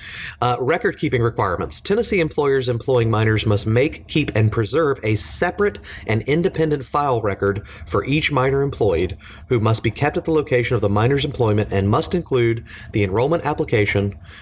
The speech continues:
a copy of the minor's birth certificate or other evidence of the minor's age,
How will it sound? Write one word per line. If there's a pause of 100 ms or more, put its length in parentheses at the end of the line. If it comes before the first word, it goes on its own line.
(120)
a
copy
of
the
minor's
birth
certificate
or
other
evidence
of
the
minor's
age,